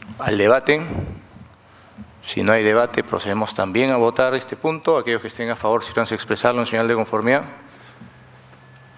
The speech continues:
Ha sido aprobado por unanimidad. Siguiente punto.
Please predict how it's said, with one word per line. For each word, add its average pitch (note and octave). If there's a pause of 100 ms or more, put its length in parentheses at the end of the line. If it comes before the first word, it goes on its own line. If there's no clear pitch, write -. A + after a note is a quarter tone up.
(320)
Ha -
sido A#2
aprobado A#2+
por G#2+
unanimidad. A2
Siguiente A2
punto. C#3